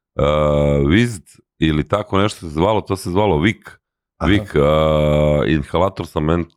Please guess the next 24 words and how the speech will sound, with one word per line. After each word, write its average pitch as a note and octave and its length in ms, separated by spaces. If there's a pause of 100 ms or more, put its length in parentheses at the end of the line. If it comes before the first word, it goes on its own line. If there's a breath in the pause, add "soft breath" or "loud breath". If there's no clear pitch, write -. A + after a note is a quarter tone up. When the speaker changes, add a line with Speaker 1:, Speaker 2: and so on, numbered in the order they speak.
(840)
Speaker 1:
kao F2 180
mentor. E2+ 280
Znam C3 220
ono C#3 200
ko A2 160
klinac B2 380
keva G2+ 280
mi G2 100
ono F#2 220
uzme, F2 340
ja F#2+ 160
to G2 260
i G#2+ 200 (460 soft breath)
teram F#2 320
dalje. G#2+ 360
Zna, C#2 280
i D#2+ 200
mislim C#3+ 400
da A#2 100
smo G2+ 180
ranije C3+ 400
bili C#3 320
mnogo A#2 420
zdraviji A#2+ 500